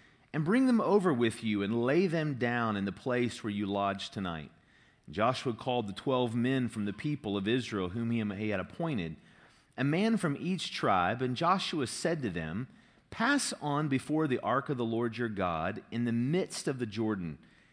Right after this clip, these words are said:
and take up each of you a stone upon his shoulder according to the number of the tribes of people of Israel, that this may be a sign among you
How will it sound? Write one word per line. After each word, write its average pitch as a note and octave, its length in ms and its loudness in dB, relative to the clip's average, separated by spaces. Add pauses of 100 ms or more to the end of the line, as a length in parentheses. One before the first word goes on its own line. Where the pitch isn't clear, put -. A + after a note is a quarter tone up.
(240)
and B2 140 -2
take B3+ 240 2
up A3 200 0
each A#3 300 2
of B2 100 2
you A#2 140 2
a A2+ 80 0
stone D#3+ 540 0
upon B2+ 240 -2
his C3 140 -2
shoulder C3 540 0
according D#3 440 0
to D3+ 140 -4
the A#2 120 -4
number B2+ 460 2
of C3+ 100 -4
the C#3+ 80 -6
tribes G#2 680 -2 (280)
of C3+ 200 -2
people C#3+ 440 -2
of A#2 120 -2
Israel, G#2+ 580 0 (540)
that B2+ 260 0
this B3+ 320 4
may G3 140 2
be E3+ 160 2
a E3 80 2
sign C#3 480 0
among C3 420 2
you G2+ 340 0